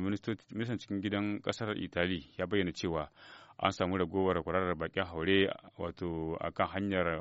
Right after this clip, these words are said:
Balkans da kashi tas-, sama, tamanin da shida cikin ɗari, yayin da lamarin ya ƙaru, wato, kan teku ta Mediterranean da kashi goma sha takwas cikin ɗari. Domin raka shirin yaƙi da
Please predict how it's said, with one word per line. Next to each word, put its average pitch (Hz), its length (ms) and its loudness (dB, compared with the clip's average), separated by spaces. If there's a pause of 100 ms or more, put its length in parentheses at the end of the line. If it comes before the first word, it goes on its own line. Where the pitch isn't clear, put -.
Balkans - 580 -2
da 82 200 -2
kashi 95 420 -2
tas-, - 260 -6 (140)
sama, 82 360 -4 (580)
tamanin 104 280 4
da 85 540 6
shida 87 320 -4
cikin - 240 -4
ɗari, 82 320 -4
yayin 90 240 0
da 95 100 2
lamarin 87 380 0
ya 92 80 0
ƙaru, 101 400 2 (920)
wato, 87 280 -2
kan 101 160 4
teku 95 540 0 (180)
ta 95 180 0
Mediterranean 87 680 2 (100)
da 85 220 0
kashi 95 640 0
goma 98 240 0
sha 82 240 -2 (100)
takwas - 460 -2
cikin 87 580 -2
ɗari. 78 280 -4 (1000)
Domin 120 320 8
raka 123 460 12
shirin 123 320 2
yaƙi 113 180 0
da 92 540 8